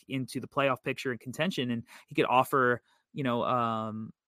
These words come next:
a really cheap value contract who can contribute in a big way. You know, Mike Schmitz dur-, during, uh, I don't know if it was the championship, maybe it was the Final Four game. You know, he, he tweeted, like, Ochai Agbaji could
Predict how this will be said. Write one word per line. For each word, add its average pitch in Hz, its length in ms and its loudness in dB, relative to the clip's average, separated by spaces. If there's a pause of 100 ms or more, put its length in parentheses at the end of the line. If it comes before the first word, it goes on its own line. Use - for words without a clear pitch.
a 143 80 0
really 135 300 4
cheap - 400 -4
value 135 480 6
contract 123 720 0 (440)
who 139 100 -4
can 120 200 -10
contribute 120 420 -6
in 120 60 -6
a - 20 -6
big 110 240 -4
way. 131 320 0
You 123 80 -10
know, 120 200 -6 (480)
Mike 160 200 4
Schmitz 170 380 -2
dur-, - 220 -2
during, 135 440 0 (260)
uh, 50 460 -6 (500)
I - 60 -10
don't 156 120 -2
know 160 80 4
if 143 80 0
it 147 40 4
was 131 140 0
the 123 120 -6 (160)
championship, 185 640 -2
maybe 180 160 0
it 202 40 6
was 170 80 2
the 160 60 -2
Final 143 260 2
Four 147 280 -2
game. 175 380 -2 (140)
You 147 100 -4
know, 139 60 -2
he, 139 260 -4 (880)
he 156 240 -8
tweeted, 156 360 -2
like, 117 180 0 (260)
Ochai 147 280 0
Agbaji 123 520 0
could 107 340 -6